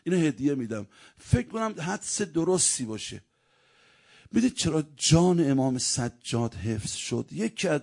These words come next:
دلایلی که می‌تونیم بگیم چرا جان امام سجاد حفظ شد، همنامی علی بودنشونه. چرا؟ یعنی در کربلا قصد اینها بود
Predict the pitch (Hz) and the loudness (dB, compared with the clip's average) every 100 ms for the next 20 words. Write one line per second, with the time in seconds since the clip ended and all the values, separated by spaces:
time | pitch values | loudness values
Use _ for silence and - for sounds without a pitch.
0 | - 131 127 127 160 147 - 143 - 123 | -4 -4 -2 -2 -2 -4 -4 -6 -4 -4
1 | 113 117 117 113 - 165 139 107 - 127 | -2 -2 -2 -4 -2 0 0 -2 0 0
2 | 127 113 107 107 107 - 107 98 _ 113 | 2 -2 -2 -4 -4 -6 -6 -8 _ -10
3 | 107 107 107 107 - - 175 175 - - | -10 -8 -10 -10 -12 -6 -6 -6 -14 -20
4 | - 113 123 117 113 120 117 131 156 - | -12 -4 -2 0 0 0 0 0 0 -2
5 | 110 104 104 110 117 113 107 - - 95 | -6 -6 -6 -6 -6 -6 -8 -10 -14 -12
6 | - 117 - _ _ _ _ _ _ _ | -14 -16 -20 _ _ _ _ _ _ _
7 | _ _ - 123 131 135 - _ _ _ | _ _ -6 -2 -2 -2 -6 _ _ _
8 | _ - - - 147 156 131 120 - 120 | _ -20 -10 0 0 2 -2 -2 -2 -2
9 | 107 110 131 127 - 131 156 - - 110 | 0 0 0 -2 -4 0 2 0 0 -2
10 | 107 107 113 127 147 | -2 -2 -2 0 -2